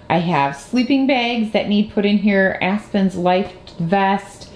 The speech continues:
That sheet is just an extra sheet, so I'm gonna actually clean out the cooler. I've already cleaned the top off, um,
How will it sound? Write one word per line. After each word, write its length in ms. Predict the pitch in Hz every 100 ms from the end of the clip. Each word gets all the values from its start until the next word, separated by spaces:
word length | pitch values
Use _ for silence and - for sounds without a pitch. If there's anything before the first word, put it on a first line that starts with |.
| - - -
That 600 | - 160 175 180 214 233
sheet 600 | - - - 196 196 226
is 160 | 165 -
just 260 | 170 165 160
an 100 | -
extra 340 | 156 - 190
sheet, 340 | - 220 214
so 100 | -
I'm 240 | - 165 190
gonna 140 | 220
actually 580 | - 170 - 175 185 - - - - -
clean 300 | - 226 240
out 200 | 254 226
the 60 |
cooler. 360 | - 202 185 175
I've 140 | 170
already 200 | 214 240
cleaned 320 | - 214 196 170
the 40 |
top 360 | - 170 156 147
off, 420 | 127 147 - - - - - - -
um, 320 | 165 156